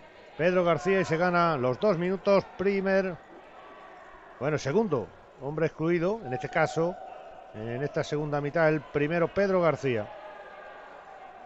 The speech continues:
Treinta diecinueve.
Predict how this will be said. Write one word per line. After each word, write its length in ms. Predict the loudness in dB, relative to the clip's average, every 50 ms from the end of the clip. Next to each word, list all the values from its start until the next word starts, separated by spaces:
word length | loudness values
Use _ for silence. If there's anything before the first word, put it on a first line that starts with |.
| -20 -20 -20 -20 -18 -18 -16 -16 -16 -16 -16 -18 -18 -18 -18 -16 -16 -16 -16 -16 -16 -16 -18 -18 -18 -18 -18 -18 -20 -20 -20 -20 -20 -20 -20 -20 -20 -20 -20 -20 -20 -20 -20 -20 -16 -8
Treinta 580 | -6 -4 -4 -4 -4 -4 -2 0 2 2 2 0
diecinueve. 760 | -2 -4 -4 -4 -4 -6 -8 -10 -10 -8 -6 -6 -6 -6 -8